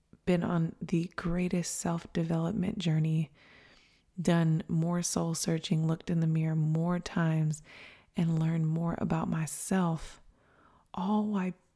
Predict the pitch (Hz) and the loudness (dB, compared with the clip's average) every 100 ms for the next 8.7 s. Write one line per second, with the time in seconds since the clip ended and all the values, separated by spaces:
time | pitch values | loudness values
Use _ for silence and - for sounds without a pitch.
0 | - - 233 - 208 208 208 - 190 185 | -12 -6 -6 -2 2 4 2 2 0 0
1 | 175 175 208 - 196 - 226 - 185 - | 0 -2 -4 -4 -4 -4 -6 -6 -8 -4
2 | 190 185 - 180 185 208 185 170 175 175 | -2 0 -2 -4 -2 0 0 2 0 0
3 | 190 180 170 - - 185 175 - - - | 0 0 -2 -4 -4 -4 -4 -10 -20 -20
4 | - - 214 208 - 180 180 175 170 - | -10 0 4 6 4 -4 -4 -4 -4 -4
5 | 175 175 196 214 196 - 220 196 190 - | -2 -2 0 0 -2 -4 -4 -2 -4 -10
6 | - - - - _ _ _ _ _ _ | -20 -20 -20 -20 _ _ _ _ _ _
7 | _ _ _ - 196 214 202 220 180 190 | _ _ _ -4 -2 -2 -2 -2 0 2
8 | 190 185 185 - 196 185 | 2 0 -2 -2 -2 -4